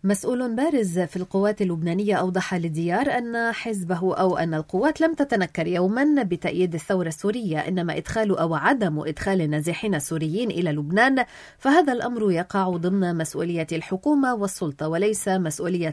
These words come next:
المعارضة أو هذا الفريق أو ذاك. وتابع أنه منذ العام ألفين وإحدى عشر عند بدء النزوح السوري إلى لبنان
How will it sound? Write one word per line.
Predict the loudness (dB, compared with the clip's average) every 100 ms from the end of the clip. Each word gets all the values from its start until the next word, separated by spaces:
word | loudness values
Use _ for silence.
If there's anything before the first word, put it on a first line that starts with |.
| -4
المعارضة | -4 -2 -2 -2 0 0
أو | 0 -2
هذا | -2 -2
الفريق | -2 -4 -2 -2 -4
أو | -6
ذاك. | -2 -2 -2 -6 -20 -20 -20 -6
وتابع | 4 6 6 4 0 -2
أنه | -2 -2 -2
منذ | -2 -2
العام | -2 -2 0 -2 -2
ألفين | -4 -4 -4
وإحدى | -4 -4 -2
عشر | 0 0 0 -4
عند | -4 -2 0
بدء | -2 -4
النزوح | -2 -2 -2 -4 -4
السوري | -4 -2 -2
إلى | -2 -2
لبنان | -2 -2 -2 0